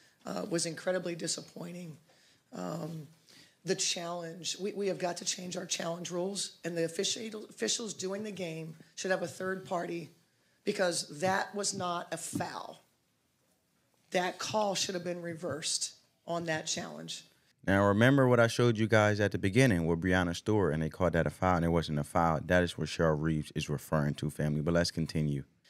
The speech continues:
Speaker 1: If we sent that clip in, well, first of all, Napheesa Collier, the number of times that she's held, et cetera, and there's, there's nothing down that end, right? Which we, you know, it's, it's kinda, you know, for whatever reason,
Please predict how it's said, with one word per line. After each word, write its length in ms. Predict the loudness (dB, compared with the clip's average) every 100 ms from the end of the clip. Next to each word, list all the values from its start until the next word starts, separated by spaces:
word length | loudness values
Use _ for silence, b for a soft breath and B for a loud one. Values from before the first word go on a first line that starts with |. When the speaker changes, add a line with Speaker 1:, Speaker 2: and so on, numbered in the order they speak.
| b b
Speaker 1:
If 180 | -4 -2
we 160 | 0
sent 380 | -2 -2 -6 -8
that 260 | -6 -6 -8
clip 320 | -8 -8 -6
in, 220 | -8 -10 -18 _ _ _ -8
well, 100 | -4
first 320 | 0 0 0
of 80 | -4
all, 220 | -6 -6
Napheesa 440 | -8 -6 -4 -4
Collier, 460 | -6 -10 -10 -12 -14 -12
the 60 |
number 200 | -10 -6
of 100 | -8
times 340 | -6 -6 -6 -6
that 100 | -4
she's 240 | -2 -2
held, 300 | -2 -4 -4
et 80 | -4
cetera, 320 | -4 -4 -6
and 100 | -8
there's, 280 | -8 -8 -8
there's 200 | -10 -10
nothing 300 | -10 -12 -12
down 180 | -10 -8
that 140 | -6
end, 180 | -6 -8 -12 b b
right? 160 | 0 0
Which 220 | 2 -2
we, 160 | -2 -6 -10 -10
you 80 | -4
know, 100 | -2
it's, 180 | -2 -4
it's 160 | -6
kinda, 280 | -8 -6 -8 B B B B B B B B B B
you 60 | -4
know, 80 |
for 120 | 0 4
whatever 260 | 4 2
reason, 440 | 0 -2 -4 -8